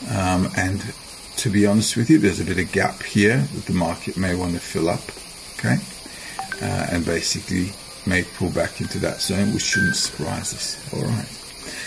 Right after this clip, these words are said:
Euro dollar, let's take a look at that. Okay, because it's Monday, it's the longest analysis of the,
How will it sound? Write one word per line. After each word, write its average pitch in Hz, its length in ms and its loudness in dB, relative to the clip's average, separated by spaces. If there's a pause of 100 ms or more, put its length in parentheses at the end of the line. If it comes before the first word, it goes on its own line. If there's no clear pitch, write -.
(160)
Euro 117 280 6
dollar, 95 260 4
let's - 220 0
take - 160 -4
a - 40 0
look - 180 0
at 87 60 -4
that. 85 280 -2 (1900)
Okay, 120 280 6
because 131 320 6
it's 135 200 2
Monday, 131 440 6
it's 101 160 2
the 101 60 -2
longest 110 720 4
analysis 104 800 2
of - 300 -4
the, 92 320 -2